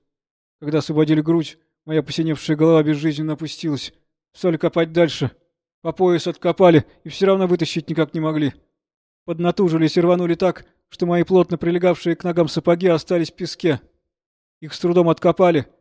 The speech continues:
а шинель с пилоткой так и остались в глубине под песком. Ну а меня, бездыханного, посчитали мёртвым. Похоронить решили в рощице.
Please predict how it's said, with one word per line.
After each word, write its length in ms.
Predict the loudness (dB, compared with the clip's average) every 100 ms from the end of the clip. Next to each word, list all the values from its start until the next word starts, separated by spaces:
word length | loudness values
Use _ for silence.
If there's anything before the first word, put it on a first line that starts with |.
| _ -16
а 80 |
шинель 320 | -6 -2 0 -2
с 60 |
пилоткой 460 | 0 2 2 2 -2
так 180 | 0 0
и 40 |
остались 440 | -2 0 2 2
в 40 | 0
глубине 300 | -2 0 -2
под 180 | -4 -4
песком. 440 | -4 2 0 0 _ _ _ _ _ _ _
Ну 140 | -2
а 60 | 0
меня, 340 | 2 2 2 0
бездыханного, 720 | -6 -4 -2 -2 -2 0 -2 -4 _ _ _
посчитали 460 | -14 -10 -2 0 2
мёртвым. 420 | 0 0 -4 -4 _ _ _ _ _ _ _ _ -18
Похоронить 480 | -2 2 2 2
решили 280 | -2 -2 0
в 60 | 0
рощице. 500 | 0 -4 -12 -12